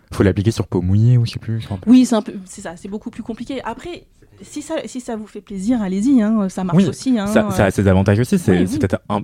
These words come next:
Speaker 1: il y a, ça produit moins de déchets aussi, mais ça dure très
Speaker 2: Exactement.
Speaker 1: longtemps.
Speaker 2: Bah, alors ça, c'est un bon point, parce que effectivement, alors c'est un peu moins efficace et moins pratique, et cetera, que le, que les déodorants avec des sels d'aluminium.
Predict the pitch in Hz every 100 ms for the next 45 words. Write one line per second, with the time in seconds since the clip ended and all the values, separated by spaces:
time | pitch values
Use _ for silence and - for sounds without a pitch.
0 | - 98 95 95 98 87 87 90 113 175
1 | 156 107 107 95 87 87 - 82 - 87
2 | 101 92 - 196 202 - 175 - 320 220
3 | 202 226 240 202 214 302 220 196 - 196
4 | 226 - 214 202 - 202 220 220 208 202
5 | 196 208 202 202 185 185 185 175 - 190
6 | 175 165 180 180 175 185 175 170 160 175
7 | 175 214 214 202 202 196 175 170 190 180
8 | 165 170 208 302